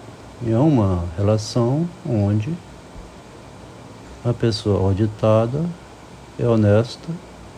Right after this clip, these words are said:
e não varre para debaixo do tapete,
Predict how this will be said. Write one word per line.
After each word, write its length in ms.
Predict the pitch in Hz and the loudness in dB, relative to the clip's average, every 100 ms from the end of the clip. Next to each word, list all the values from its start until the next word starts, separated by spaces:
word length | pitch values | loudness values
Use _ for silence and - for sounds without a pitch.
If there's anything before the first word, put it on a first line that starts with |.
| - - - - - - - - - | -20 -20 -20 -20 -20 -20 -20 -20 -4
e 40 | 123 | 0
não 280 | 113 160 | 4 4
varre 320 | 127 98 87 87 | 4 4 4 2
para 160 | 131 | 0
debaixo 400 | 139 110 90 87 | 0 2 0 0
do 100 | - | -4
tapete, 800 | 110 117 110 110 117 143 - 175 | -2 -2 -2 -2 -2 -4 -8 -8